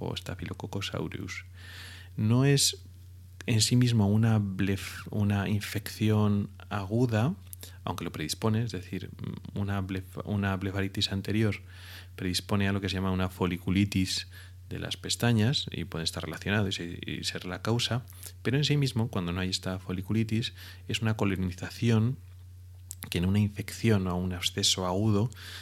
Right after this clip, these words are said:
pero este exceso de, eh, bacterias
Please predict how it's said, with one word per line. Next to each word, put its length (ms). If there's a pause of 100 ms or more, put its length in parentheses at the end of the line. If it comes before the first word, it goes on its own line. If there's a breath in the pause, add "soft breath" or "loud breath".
(140 loud breath)
pero 140
este 400
exceso 720
de, 480 (260)
eh, 320 (300)
bacterias 720